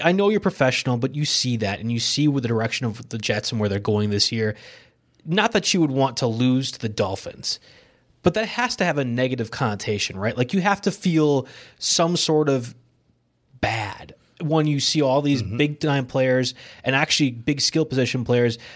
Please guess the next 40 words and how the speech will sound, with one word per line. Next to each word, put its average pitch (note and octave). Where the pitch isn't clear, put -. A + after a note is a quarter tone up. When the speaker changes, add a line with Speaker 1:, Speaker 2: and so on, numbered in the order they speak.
Speaker 1:
potentially C#3
getting A#2
moved. A#2
So -
maybe F#3+
there's, E3+
like, C#3+
a B2+
negative A#2+
Speaker 2:
Mm-hmm. -
Speaker 1:
connotation A#2
with A2+
the, A2
the G#2+
Speaker 2:
Yeah. G2
Speaker 1:
chemistry C3
and A2+
atmosphere A2+
that G#2
comes D3
Speaker 2:
Well, E3+
Speaker 1:
with G#2
Speaker 2:
r-, D3+
Speaker 1:
it. -
Speaker 2:
if C#3+
I F3+
remember E3
correct, -
this A#2+
was A#2+
the A2
organization G#2
that, F2
like, F2
got F#2+
rid F#2+
of G2+
their F#2+
G F#2
M F#2+